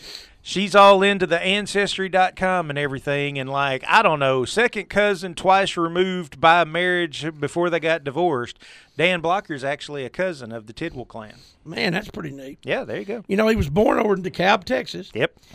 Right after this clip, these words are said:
Speaker 2: And his mother still lived over there until she died.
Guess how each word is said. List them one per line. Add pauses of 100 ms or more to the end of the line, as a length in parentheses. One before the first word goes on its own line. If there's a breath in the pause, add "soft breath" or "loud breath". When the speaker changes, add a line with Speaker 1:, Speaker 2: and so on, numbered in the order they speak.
(160 loud breath)
Speaker 2:
And
his
mother
still
lived
over
there
until
she
died.